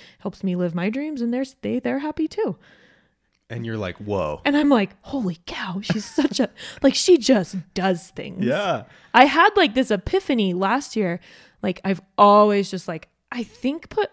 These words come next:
Speaker 1: like, I don't know if it's idolized or been highly, like, competitive with my older sister secretly.
Speaker 2: Mm-hmm.
Speaker 1: I've talked to her a little bit about it, and she's like,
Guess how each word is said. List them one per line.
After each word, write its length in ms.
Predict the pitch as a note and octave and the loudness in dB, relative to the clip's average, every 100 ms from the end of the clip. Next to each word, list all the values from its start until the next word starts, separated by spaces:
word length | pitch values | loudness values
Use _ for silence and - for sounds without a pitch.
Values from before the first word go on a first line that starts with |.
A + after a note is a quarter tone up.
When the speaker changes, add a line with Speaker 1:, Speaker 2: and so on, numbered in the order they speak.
| - | -6
Speaker 1:
like, 240 | G3+ G3 - _ - | -6 -6 -8 _ -10
I 80 | B3+ | -6
don't 200 | E4+ E4 | -4 -4
know 120 | D#4+ | -6
if 120 | C4+ | -4
it's 120 | G3+ - | -6 -6
idolized 640 | F3 F#3 A3 A#3 B3+ A#3+ - | -6 -4 -2 0 -2 -4 -6
or 100 | G3 | -6
been 300 | F3 F#3+ E3+ - _ _ _ | -4 -6 -6 -12 _ _ _
highly, 680 | - - E3+ E3 F3+ F3+ | -18 -10 -6 -4 -2 -4
like, 200 | F3 D#3+ | -4 -8
competitive 600 | - E3+ - D#3 E3 G3 | -10 -12 -10 -10 -6 -6
with 180 | F#3 D#3+ | -6 -8
my 120 | F3 | -8
older 300 | D#3 D#3+ D#3+ | -8 -10 -10
sister 400 | D#3+ D#3+ - G3+ | -10 -12 -12 -10
secretly. 640 | G#3 - E3 G3+ A3 B3+ C#4+ - | -10 -10 -12 -8 -6 -6 -8 -14
Speaker 2:
Mm-hmm. 220 | A2 F#2+ F3 | -12 -6 -4
Speaker 1:
I've 140 | F3+ | -4
talked 260 | - C4 - | -4 -4 -2
to 60 | |
her 60 | A3+ | -2
a 60 | F3+ | -2
little 180 | E3+ | -4
bit 160 | E3 E3 | -8 -8
about 200 | D#3 D#3+ | -8 -10
it, 120 | D#3+ | -10
and 120 | D#3 | -12
she's 160 | - E3+ | -12 -12
like, 140 | D#3+ | -12